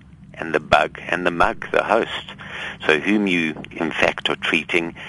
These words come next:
And then we take into account things like the dose and dosing, which we've alluded to,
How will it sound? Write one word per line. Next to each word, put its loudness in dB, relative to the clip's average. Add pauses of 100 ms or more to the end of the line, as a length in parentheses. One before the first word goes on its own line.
(200)
And 2
then 6
we 4
take 2
into -2
account 0
things -4
like 0
the 2
dose 2
and -6
dosing, 2
which 0
we've 2
alluded 0
to, -2